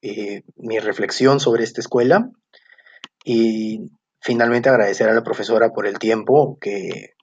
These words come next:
se dio para explicarnos <clears throat> las propuestas de esta escuela, que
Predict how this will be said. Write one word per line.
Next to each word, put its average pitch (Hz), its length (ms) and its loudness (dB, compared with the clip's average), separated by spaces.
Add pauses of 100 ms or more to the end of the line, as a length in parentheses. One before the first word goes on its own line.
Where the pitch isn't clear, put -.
(220)
se - 240 -10
dio 117 240 6
para 104 260 2
explicarnos 110 800 0 (1500)
<clears throat> 156 500 4
las 110 280 4
propuestas 113 460 0
de 117 80 -2
esta 113 140 0
escuela, 120 320 2
que 104 260 -8